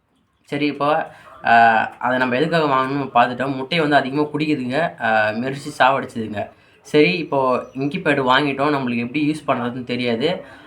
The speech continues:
ஆம், சரி, இது புது அனுபவம், சரி, இதை நம்ம அப்படியே புதுசா நம்ம கவர் பண்ணி ஒரு வீடியோ போடுவோம்னு சொல்லிட்டு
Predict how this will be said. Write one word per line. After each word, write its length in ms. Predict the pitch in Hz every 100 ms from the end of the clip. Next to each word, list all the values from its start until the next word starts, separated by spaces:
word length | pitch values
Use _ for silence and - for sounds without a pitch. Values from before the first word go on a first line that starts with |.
| -
ஆம், 720 | - 123 123 117 113 107 107 - _ _
சரி, 220 | - 143
இது 120 | 139
புது 280 | 135 147 165
அனுபவம், 460 | 147 123 131 131 113
சரி, 220 | - 131
இதை 140 | 127 123
நம்ம 160 | 120
அப்படியே 220 | 120 131 -
புதுசா 260 | 139 135
நம்ம 260 | 143 131 120
கவர் 340 | - 127 131
பண்ணி 180 | 135 127
ஒரு 160 | 127 117
வீடியோ 460 | 123 123 123 117 -
போடுவோம்னு 260 | 151 135
சொல்லிட்டு 580 | 123 117 117 139 190 -